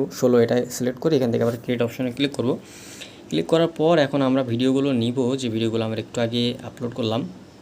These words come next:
মানে তৈরি করলাম। আর প্রথমে আমরা এটা নিব, এটা নেওয়ার পর এখন আমাদেরকে কী করতে হবে দেখেন, এখান থেকে আমরা যেইখানে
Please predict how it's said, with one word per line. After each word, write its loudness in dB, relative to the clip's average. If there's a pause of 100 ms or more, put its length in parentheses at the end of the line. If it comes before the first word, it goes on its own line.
(360)
মানে -6
তৈরি 2
করলাম। 0 (540)
আর -6
প্রথমে 0
আমরা 4
এটা 2
নিব, 4 (1700)
এটা 2
নেওয়ার 4
পর 2
এখন -2
আমাদেরকে -2
কী -6
করতে -4
হবে 2
দেখেন, 2
এখান 2
থেকে -2
আমরা 0
যেইখানে 2